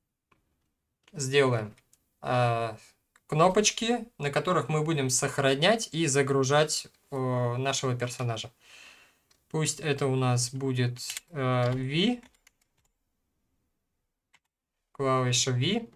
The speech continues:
Это у нас будет сохранение. Просто, м, сделаем проще, да? Так, э, для начала мы, чтобы мы могли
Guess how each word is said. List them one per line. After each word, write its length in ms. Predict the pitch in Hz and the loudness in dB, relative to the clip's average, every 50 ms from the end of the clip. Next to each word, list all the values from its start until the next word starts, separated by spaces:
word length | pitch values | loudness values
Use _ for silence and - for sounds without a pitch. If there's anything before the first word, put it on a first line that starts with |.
| _ _ _ _ _ _ _ _ _ _ _ _ _ | _ _ _ _ _ _ _ _ _ _ _ _ _
Это 240 | - 156 147 - 139 127 | -12 -12 -8 -6 -4 -2
у 80 | 127 | 0
нас 200 | 127 131 131 127 | 0 0 0 -2
будет 280 | 131 143 139 131 127 127 | -2 0 0 0 0 0
сохранение. 800 | - 147 135 - - 120 113 110 113 113 120 139 170 220 226 - - _ _ _ _ _ _ _ _ _ _ _ _ _ _ _ _ _ _ _ _ _ _ _ - 139 127 123 123 - | 0 -2 -4 -4 -4 -4 -4 -4 -4 -4 -2 -2 -2 -2 -4 -6 -12 _ _ _ _ _ _ _ _ _ _ _ _ _ _ _ _ _ _ _ _ _ _ _ -12 -8 -6 -6 -6 -4
Просто, 300 | 143 131 123 - - 131 | -4 -6 -6 -4 -4 -4
м, 480 | 123 127 131 127 127 127 123 123 123 - _ _ _ _ - | -4 -4 -4 -4 -4 -4 -6 -6 -10 -12 _ _ _ _ -12
сделаем 580 | 135 127 127 127 135 127 123 127 120 120 123 120 | -8 -6 -2 0 0 0 2 2 0 0 0 -2
проще, 440 | - 139 147 151 - - - 175 | -2 -2 -2 -2 -2 -2 -2 -2
да? 240 | 135 135 156 190 196 - _ _ _ _ _ - - - - - - - _ _ - | -2 -2 -2 -4 -6 -10 _ _ _ _ _ -20 -20 -20 -20 -20 -20 -20 _ _ 2
Так, 260 | - 147 127 123 - | 4 4 4 4 2
э, 500 | - 139 143 135 131 131 131 131 131 127 123 | -2 -2 2 2 4 4 4 4 2 2 0
для 240 | 127 131 139 151 156 | -2 -2 0 2 2
начала 600 | 160 156 - - 175 156 143 131 120 117 120 - _ _ - | 2 2 2 4 6 6 6 6 4 2 0 -4 _ _ -10
мы, 420 | 139 143 139 131 120 120 120 123 - _ _ _ _ _ _ _ _ _ _ _ _ _ _ _ _ _ _ _ _ | -6 -4 -2 -2 -2 -4 -6 -10 -16 _ _ _ _ _ _ _ _ _ _ _ _ _ _ _ _ _ _ _ _
чтобы 600 | - - - - 160 156 139 135 131 127 123 123 | -10 -8 -4 0 0 2 2 2 2 0 0 0
мы 240 | 131 147 143 147 139 | -2 -2 -2 -2 -2
могли 640 | 135 135 135 131 147 151 160 151 127 117 117 - | 0 0 0 0 0 0 2 2 0 0 -2 -6